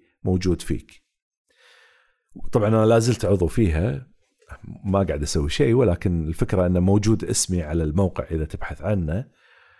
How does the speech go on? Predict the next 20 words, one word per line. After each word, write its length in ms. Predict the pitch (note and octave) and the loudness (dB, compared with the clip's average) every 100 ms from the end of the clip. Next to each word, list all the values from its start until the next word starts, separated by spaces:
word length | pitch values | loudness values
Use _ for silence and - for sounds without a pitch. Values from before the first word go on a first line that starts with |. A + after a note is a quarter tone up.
| _ _ | _ _
لأن 400 | G#2 G#2 G#2+ G#2+ | 0 2 4 4
من 160 | A#2 C3 | 4 4
يصبح 580 | B2+ - G2+ - - | 4 2 0 -2 -6
من 220 | - F#2+ F#2+ | -2 0 2
ضمن 140 | F#2+ | 2
هالجمعية 460 | F#2 F2+ F#2+ C#3+ D3+ | 2 2 0 2 0
خلاص 380 | - G#2 - | 2 0 0
يبقى 640 | G2+ - G2 F#2 F2 - _ _ _ F#2+ | -2 0 0 0 0 -4 _ _ _ -6
معها 420 | F#2+ D2+ E2 - | -4 -4 -6 -6
إلى 180 | D#2 D#2 | -6 -8
الأبد. 440 | - C#2 D2 - - _ _ _ _ _ - - - | -8 -12 -14 -16 -20 _ _ _ _ _ -20 -10 0
هذه 160 | F#3 | 0
الجمعيات 540 | G#3+ G3+ F#3+ G3 G3 G3 | 2 4 4 4 4 2
تحيي 220 | F#3+ F3+ | 0 0
حياتك 440 | - E3 D#3+ - | 2 2 2 0
الجامعية 720 | C#3+ C3 D3 C#3 C#3+ E3+ A2+ | 0 2 2 2 2 2 2
وتطور 960 | E2 F2 F#2 F2+ - - B2 C3+ A2+ A2+ | 0 0 0 0 -2 -4 0 0 2 2
قدراتك 680 | - G2 G#2 D3 D#3 A2 F#2 | 2 0 0 0 -2 -4 -4
على 160 | F2 | -4
التعاون 600 | F2 - F2 B2+ A#2 F2+ | -4 -4 -2 0 2 0